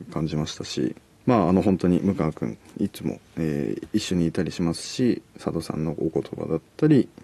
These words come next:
えー、また偉大なピアニストの言葉っていうのも、ぜひ、えー、いろんな目線から見た反田恭平の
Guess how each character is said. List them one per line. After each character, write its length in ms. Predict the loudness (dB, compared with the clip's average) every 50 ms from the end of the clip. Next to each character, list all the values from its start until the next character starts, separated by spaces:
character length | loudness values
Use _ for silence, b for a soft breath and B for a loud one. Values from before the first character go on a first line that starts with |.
| -6 -2
え 200 | 0 0 0 0
ー、 20 |
ま 80 | -2 -4
た 120 | -4 -2 -2 0
偉 120 | 0 0
大 180 | -2 -2 -2 -2
な 120 | -4 -2
ピ 100 | -2 0
ア 60 | 0
ニ 100 | 2 0
ス 100 | 0 2 2
ト 60 | 2
の 140 | 2 2 0 -6 -16 -20
言 80 | -20 -18 -10 -6
葉 80 | -4 -4
っ 40 | -4
て 160 | -2 0 4
い 40 | 6
う 20 |
の 60 | 6
も、 180 | 6 6 4 2 -2 _ -8
ぜ 120 | -6 -4 -4
ひ、 240 | -2 -2 -4 -4 -6 b b b b b b b _ -2
え 60 | 0
ー、 140 | 0 0 2
い 80 | 4 4
ろ 120 | 6 8
ん 120 | 8 8 8
な 120 | 8 6
目 100 | 6 4
線 240 | 4 4 2 2 2
か 140 | 2 2 2
ら 80 | 4
見 100 | 2 2
た 160 | 0 -2 -8 -10 _ _ _ _ _ -20 -18 -6
反 200 | 0 2 2 2
田 100 | 2 0
恭 160 | -2 -2 -2
平 100 | -2 -2
の 220 | -4 -4 -6 -8